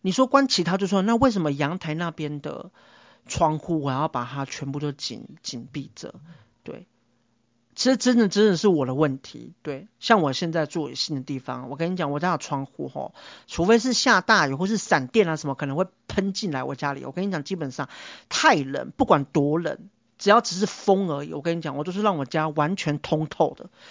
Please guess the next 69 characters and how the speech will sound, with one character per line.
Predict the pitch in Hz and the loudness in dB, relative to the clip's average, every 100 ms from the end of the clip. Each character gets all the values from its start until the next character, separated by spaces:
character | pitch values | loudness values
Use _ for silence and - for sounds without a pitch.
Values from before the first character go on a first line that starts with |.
| - - | -20 -2
就 | 226 | 2
是 | 226 | 4
那 | 226 | 4
个， | 185 | 4
哦， | 170 214 | 6 6
你 | 160 | 6
可 | 147 | 2
以， | 220 - | 0 0
那 | 226 | 0
个 | 202 | 0
台 | - - 151 | 0 0 0
风 | 185 202 | 2 4
过 | 214 | 4
来， | 180 | 4
咻， | 185 | 0
咻， | - 571 571 508 539 539 480 508 | -6 -4 -4 -4 -4 -4 -2 -2
咻， | |
你 | 185 | 0
完 | 156 180 | 4 4
全 | 196 | 6
可 | 180 | 6
以 | |
听 | 202 214 | 6 6
到 | |
家 | 202 196 | 4 2
里 | 165 | 2
面 | 165 | 0
那 | 180 | -2
个 | 165 | -4
风 | - 165 | -4 -4
在 | 160 170 | 0 0
跑 | - - | 0 -4
来 | 139 | -6
跑 | - - | -10 -14
去。 | - - - - _ - - - - | -12 -12 -14 -20 _ -20 -16 -18 -10
就 | - | -2
是 | 175 214 180 151 - _ | 0 4 2 2 -8 _
我 | 160 156 | 2 2
承 | 139 156 | 2 2
认 | 185 190 - - | 2 0 -4 -4
那 | 185 | -2
个 | 151 | 0
一 | |
氧 | 175 151 | 2 2
化 | 131 160 | 2 2
碳 | 160 | 2
的 | 151 | -2
事 | - | -4
情 | 156 131 | -8 -8
的 | 123 143 | -8 -6
确 | 170 | -4
有 | 151 131 | -2 -4
很 | - 131 | -6 -10
严 | 131 135 | -8 -6
重 | 170 147 | -4 -4
的 | 139 - - | -8 -12 -10
影 | 139 131 | -4 -4
响 | 131 123 139 | -2 -6 -6
我， | - 185 | -10 -4
就 | 185 | -2
变 | 156 165 | 0 -2
成 | 151 | -2
我 | 160 | -4
以 | 147 | -6
后 | 123 190 | 0 0
我 | 160 | 0
都 | |
不 | 170 214 | -4 -2
敢 | 135 | -4